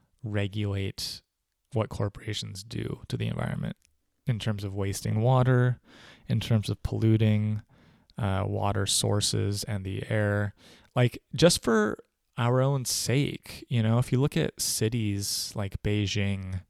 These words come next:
and how polluted the air is, even Los Angeles, I would like the air cleaner. You know, I want to live in a nicer place. I want my environment to be nicer. And it's corporations that are to blame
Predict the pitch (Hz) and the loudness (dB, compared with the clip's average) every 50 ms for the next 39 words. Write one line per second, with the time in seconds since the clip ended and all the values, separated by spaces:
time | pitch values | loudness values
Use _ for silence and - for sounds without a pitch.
0 | _ - - - - - - - - - 113 101 101 107 113 113 120 120 - - | _ -20 -20 -20 -20 -20 -20 -20 -8 -4 -2 -2 2 4 4 4 4 4 2 -2
1 | 110 101 104 107 107 110 98 101 98 95 92 95 98 98 98 107 110 110 - 123 | 0 2 2 2 2 0 -2 -4 -4 -4 -4 -4 -4 -4 -4 -4 -4 -6 -6 -4
2 | 117 120 123 123 110 101 - - 98 98 101 101 101 101 101 - - 104 107 104 | -4 -2 -2 -2 -2 -2 -2 -4 -4 -4 -4 -4 -4 -6 -4 -4 -4 -2 -2 -2
3 | 101 101 98 - - 110 - 113 110 110 - - - - - 117 117 120 123 123 | -2 -4 -4 -4 -6 -4 -2 -2 -4 -4 -6 -10 -14 -10 -8 -6 -4 -2 -4 -4
4 | 117 117 - - - 120 - - - 120 104 104 104 104 110 113 113 110 107 113 | -4 -4 -4 -4 -6 -6 -8 -6 -4 -2 0 0 0 2 2 2 0 2 2 2
5 | 120 123 123 120 - - - - - - - - - - - - _ _ _ - | 4 4 2 2 0 -4 -10 -12 -14 -20 -20 -20 -20 -20 -20 -20 _ _ _ -20
6 | - _ _ _ _ _ _ - - 135 117 117 135 131 139 131 123 117 110 110 | -20 _ _ _ _ _ _ -2 0 2 4 4 4 4 2 0 0 -2 -2 -2
7 | 127 120 - - 110 98 - - - 135 151 185 165 - - - - 110 113 120 | -2 -2 0 0 -2 -2 -2 -4 -2 2 2 2 2 2 0 0 0 2 2 2
8 | 120 - - 110 104 104 107 104 98 101 98 95 95 110 123 120 107 104 107 - | 2 2 0 0 0 2 2 0 0 -2 -2 -2 0 2 0 0 0 -2 -6 -8
9 | - - 117 110 104 104 101 104 104 104 113 196 254 220 143 110 101 104 127 151 | -8 -8 -8 -6 -4 -4 -4 -2 -4 -4 -6 -10 -10 -8 -6 -4 -2 -2 0 -2
10 | - - - - - 135 - - - - - - - - - - - _ _ _ | -2 -2 -2 -2 -2 -4 -6 -8 -16 -20 -20 -20 -20 -20 -20 -20 -20 _ _ _
11 | _ _ - 113 110 110 107 107 107 107 107 107 110 107 - - - _ _ _ | _ _ 2 4 6 6 6 6 6 6 4 2 2 -2 -4 -6 -8 _ _ _
12 | _ _ - 117 110 - - - - - - - - - 139 127 - - 113 110 | _ _ 0 0 0 0 -2 -2 -2 -4 -6 -4 2 4 4 4 4 2 2 2
13 | 113 127 117 - 120 113 113 - 135 - - - - - 113 110 107 107 104 104 | 2 2 2 2 0 -2 -2 -4 -4 -4 -4 -4 -2 0 2 2 4 4 4 4
14 | 104 98 - - 107 104 104 104 101 104 110 113 110 107 107 104 110 120 | 2 0 -2 -4 -6 -4 -2 -2 -2 0 0 0 0 -2 -2 -4 -8 -10